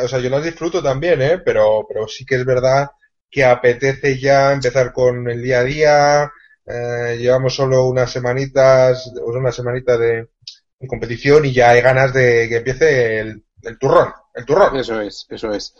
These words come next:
Speaker 2: Sí, la verdad que nos ha pillado un poquillo el toro con esto de las previas. Esta es la última,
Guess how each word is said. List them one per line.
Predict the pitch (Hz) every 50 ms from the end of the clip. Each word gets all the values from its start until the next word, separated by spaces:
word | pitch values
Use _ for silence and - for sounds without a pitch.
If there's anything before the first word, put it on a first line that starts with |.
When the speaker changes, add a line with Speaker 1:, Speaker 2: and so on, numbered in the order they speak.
| _ _
Speaker 2:
Sí, | - -
la | 135 131
verdad | 131 127 127
que | 143
nos | 139 131 -
ha | 135 117
pillado | 123 127 127 127 127
un | 131 120
poquillo | - 127 123 123 127 127
el | 123 120
toro | 131 135 139 139
con | 127 127 123 120
esto | - _ 123 120
de | 120 120
las | 120 120 120 120 -
previas. | _ - 135 135 160 156 - - -
Esta | 135 120 - 139
es | 127
la | 131 127
última, | 131 143 151 147 147 151 160 170 175 180 -